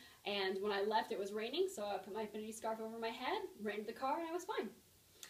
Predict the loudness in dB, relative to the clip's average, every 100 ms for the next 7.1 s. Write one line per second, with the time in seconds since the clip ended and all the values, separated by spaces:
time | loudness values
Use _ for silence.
0 | -2 2 4 4 6 6 6 4 4 2
1 | 0 2 0 -2 -16 -20 -8 -2 0 2
2 | 4 4 4 4 2 0 -4 -2 2 4
3 | 4 0 -10 -6 -4 0 2 2 2 4
4 | 4 4 0 0 0 2 0 -2 -6 -4
5 | -2 -2 -2 -2 0 0 -2 -4 -16 -20
6 | -20 -20 -14 6 10 10 8 2 2 2
7 | 0